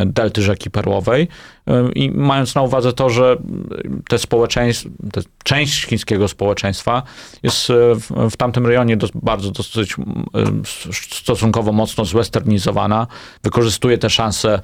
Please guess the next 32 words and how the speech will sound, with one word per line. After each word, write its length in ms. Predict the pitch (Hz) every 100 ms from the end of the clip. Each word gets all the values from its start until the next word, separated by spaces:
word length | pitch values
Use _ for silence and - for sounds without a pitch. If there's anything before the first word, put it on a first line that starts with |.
| - - -
wyjazdu 440 | 104 135 123 110
do 140 | 101 143
Hongkongu 640 | 143 135 131 139 131 127
czy 140 | -
do 180 | 101 107
innych 260 | 107 117 110
krajów 500 | - 107 107 101 - 92 -
Azji 240 | 110 98
Południowo-Wschodniej, 880 | 101 113 107 107 110 101 - 107 104
podglądając, 920 | - 92 104 107 113 110 101 101 - - - - _
em, 420 | - 107 95 90 110
trendy, 460 | - 127 127 117 113
nawyki, 680 | 104 101 113 - - 107 107 - - - -
e, 200 | 104 101
i 160 | -
można 320 | 104 107 101 107
to 140 | 107
byłoby 360 | 95 104 101 98
wykorzystać 680 | 87 110 101 101 104 95
ewentualnie 500 | 98 98 95 101 98 98 -
także 360 | 104 85 92
do, 340 | 92 98 98 98
do 100 | 98
promocji 420 | - 101 95 -
polskich 300 | 98 95 98
produktów. 540 | 110 95 98 - 120 - - -
Jeże-, 160 | 117 110
e, 280 | 127 123 131 - - -
przede 220 | - 113
wszystkim, 280 | - 110 117
jeżeli 260 | 104 104
te 80 | 95